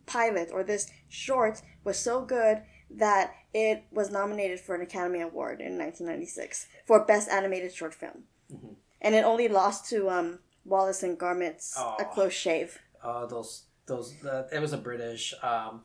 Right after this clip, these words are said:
Speaker 2: like, stop motion Play-Doh type
Speaker 1: Yeah,
Speaker 2: of show.
Speaker 1: never got into those.
Speaker 2: Yeah.
Speaker 1: But, um, so anyway, so yeah, this chicken episode, I rewatched it for this podcast. And so we're introduced to the whole scenery of this, like, vast,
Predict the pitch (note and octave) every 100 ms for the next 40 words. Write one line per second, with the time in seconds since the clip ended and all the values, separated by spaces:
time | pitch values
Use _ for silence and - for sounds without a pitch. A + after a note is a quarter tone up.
0 | - D3+ B2 A2+ - - A#2+ A#2 A#2 A#2
1 | A2 A2+ A2 A2 G#2+ G#2 G2+ G2 G2 _
2 | - G#3+ F#3+ F#3 F3+ - A3 G3+ - -
3 | A3 G#3+ G3+ F#3 F#3 F3+ F3 E3+ A2+ A2
4 | A2 - - - A#3 G#3+ A#3 A3+ G#3+ -
5 | A#3+ D4+ D#4 G#3+ G#3+ A3+ A3+ G3+ D#3+ -
6 | A3 A#3 - C4+ C4 A#3 - G3 F3+ -
7 | G#3 A#3 B3 G#3+ G3+ - F3+ - - G3+
8 | F3+ F3 - F3+ F3 E3 C#3 - - -
9 | - _ _ - G#3+ G3+ F#3 - - -
10 | A#3 - G#3+ A#3 C4 C#4 E4 - A3 A3
11 | - - - A#3+ G#3 G3 A3 A3 G#3 F#3+
12 | F#3+ F#3 - F3+ F#3+ F#3 F3+ F3+ F3+ F#3
13 | F3 F3+ -